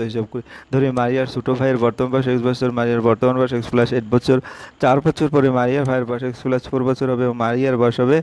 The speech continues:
এক্স প্লাস এইট plus four, কারণ আরও চার বছরের বড়, তো এক্স প্লাস টুয়েলভ বছর। শর্ত অনুসারে এক্স প্লাস টুয়েলভ সমান টু into এক্স প্লাস ফোর, এক্স প্লাস টুয়েলভ সমান টু এক্স প্লাস এইট। এখান থেকে নরমাল ক্যালকুলেশন করে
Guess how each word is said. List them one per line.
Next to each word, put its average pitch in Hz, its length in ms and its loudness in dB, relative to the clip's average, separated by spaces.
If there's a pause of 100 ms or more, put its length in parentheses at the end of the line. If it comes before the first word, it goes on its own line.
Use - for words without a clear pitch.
(360)
এক্স 120 160 -6
প্লাস 127 200 2 (100)
এইট 147 160 -2 (140)
plus 117 240 -6
four, 117 200 0
কারণ 139 220 0
আরও 127 200 4
চার 113 160 4
বছরের 123 400 -2
বড়, 127 200 4
তো - 100 -12
এক্স 113 120 -10
প্লাস 135 200 -2
টুয়েলভ 139 200 2
বছর। 113 140 2
শর্ত 143 180 2
অনুসারে 135 260 0 (380)
এক্স 123 160 -4
প্লাস 127 260 2
টুয়েলভ 139 340 4
সমান 131 200 0 (100)
টু 135 60 0 (120)
into 120 240 -4
এক্স 110 160 -6
প্লাস 120 240 -6
ফোর, - 140 -6 (400)
এক্স 127 160 -8
প্লাস 131 240 2
টুয়েলভ 139 260 2 (100)
সমান 127 240 0 (160)
টু - 160 2
এক্স 123 160 -4
প্লাস 135 200 -2 (100)
এইট। 165 120 0 (260)
এখান 143 180 0
থেকে 143 200 0
নরমাল 120 280 4
ক্যালকুলেশন 127 460 -2
করে 135 100 2